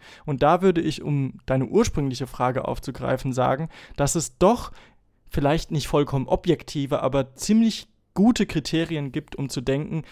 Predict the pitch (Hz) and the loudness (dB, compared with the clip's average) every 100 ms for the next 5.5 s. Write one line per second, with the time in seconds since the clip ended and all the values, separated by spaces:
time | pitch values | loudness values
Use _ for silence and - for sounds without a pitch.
0 | - - 139 143 160 185 - 139 131 123 | -10 -4 2 2 2 0 0 0 2 2
1 | 127 143 147 - _ _ _ _ _ _ | 4 2 -2 -4 _ _ _ _ _ _
2 | - 127 170 147 147 - - 131 - 143 | -10 0 0 2 0 0 -2 -4 -2 -2
3 | 165 160 - 143 135 127 127 135 - 127 | 0 -2 -2 0 0 -2 -2 -2 -4 -2
4 | 127 127 120 - 123 120 - 123 135 139 | 0 -2 -2 -4 -4 -4 -6 -6 -4 -2
5 | 175 - 135 135 | -2 0 0 0